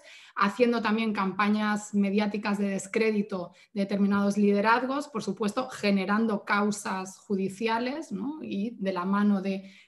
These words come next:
campañas mediáticas que, eh, sobredimensionan esas causas,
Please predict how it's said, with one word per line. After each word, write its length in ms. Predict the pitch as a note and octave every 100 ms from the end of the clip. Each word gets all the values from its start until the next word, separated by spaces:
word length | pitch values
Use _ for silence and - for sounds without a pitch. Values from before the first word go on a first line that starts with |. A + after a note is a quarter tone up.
| -
campañas 760 | G#3 G3 G#3+ G#3 G#3 G3+ G3+
mediáticas 960 | G#3 G3 G3+ G#3 G#3 G3+ F#3+ F3+ - -
que, 540 | G3+ G3 - F3+ F3
eh, 60 | F#3+
sobredimensionan 1120 | G3 F#3+ F#3 F#3 F#3 F#3 G3 G3 F#3+ F#3+ F#3+ - - -
esas 300 | G#3+ A#3 A#3
causas, 640 | C4+ C4+ C4 C#4+ D#4+ -